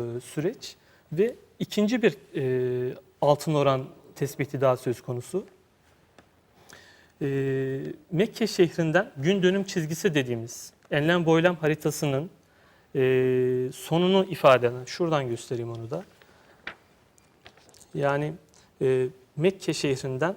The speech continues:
haritanın, enlem boylam haritasının iki sonucu. Buradan, e, doğu yönlü uzaklığı ile batı yönlü uzaklığının birbirine oranı da bir virgül altı yüz on sekiz.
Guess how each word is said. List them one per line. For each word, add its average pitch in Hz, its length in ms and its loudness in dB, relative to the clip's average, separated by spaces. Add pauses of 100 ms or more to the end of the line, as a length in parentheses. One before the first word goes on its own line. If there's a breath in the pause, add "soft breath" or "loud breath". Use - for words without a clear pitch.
haritanın, 160 560 0 (460)
enlem 147 260 0
boylam 151 220 4
haritasının 170 380 -6
iki - 180 -4
sonucu. 123 460 -2 (1160 loud breath)
Buradan, 196 420 0 (220)
e, 147 280 4 (300)
doğu 202 180 4
yönlü 165 240 2
uzaklığı 127 640 0 (120)
ile 135 300 -8 (120)
batı 185 240 2
yönlü 156 300 2
uzaklığının 160 720 0 (500 soft breath)
birbirine 190 380 2
oranı 214 300 2
da 160 140 2
bir 120 160 0
virgül 113 280 -4
altı 113 240 -4
yüz 117 120 -12
on 123 80 -12
sekiz. - 520 -18